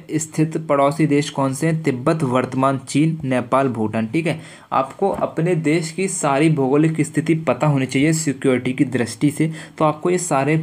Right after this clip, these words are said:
पॉइंट ना बहुत महत्वपूर्ण है, आपको सारे पॉइंट देखने हैं, एक भी क्वेश्चन आपको नहीं छोड़ना है। अगर आपको यहाँ पे नहीं दिख रहा है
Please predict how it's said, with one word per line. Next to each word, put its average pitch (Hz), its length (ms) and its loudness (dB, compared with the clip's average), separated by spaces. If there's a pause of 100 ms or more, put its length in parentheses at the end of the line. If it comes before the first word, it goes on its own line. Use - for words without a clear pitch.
पॉइंट 139 280 0
ना 151 100 0
बहुत 143 320 -2
महत्वपूर्ण 120 480 -2
है, 147 60 0
आपको 151 220 -2
सारे 139 340 2
पॉइंट 139 320 0
देखने 123 360 0
हैं, 151 420 -4
एक 170 200 4
भी 185 100 2
क्वेश्चन 165 320 2
आपको 147 240 0
नहीं 143 200 2
छोड़ना 117 340 0
है। - 60 0
अगर 151 200 2
आपको 160 280 4
यहाँ 147 160 4
पे 151 140 -2
नहीं 135 240 2
दिख 131 180 0
रहा 120 120 2
है 160 320 -6